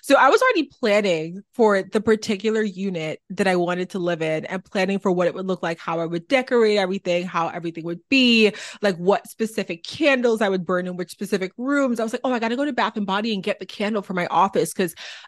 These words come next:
I'm gonna wanna burn this for fall." Meanwhile, nothing hadn't even applied <laughs> and I was already doing all of this. So that's just, like, one example. But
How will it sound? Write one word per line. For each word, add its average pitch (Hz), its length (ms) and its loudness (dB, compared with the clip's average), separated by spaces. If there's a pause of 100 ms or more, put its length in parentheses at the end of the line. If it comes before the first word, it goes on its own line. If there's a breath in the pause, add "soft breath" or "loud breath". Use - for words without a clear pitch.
I'm 233 120 2
gonna 247 140 4
wanna 202 220 4
burn 196 260 4
this 208 160 2
for 226 80 4
fall." 214 280 4
Meanwhile, 220 580 2 (220 loud breath)
nothing 269 480 2
hadn't 349 280 -2
even 359 160 -4
applied 220 520 -2
<laughs> 466 500 0
and 415 100 0
I 349 60 2
was 359 160 -6
already 330 320 -2
doing 277 320 -6
all 247 200 -4
of 285 140 -2
this. 427 380 -4 (520 loud breath)
So 277 420 2 (100)
that's 254 320 -2
just, 311 120 -14
like, 302 120 -8
one 214 180 -6
example. 208 500 -4
But 185 240 -2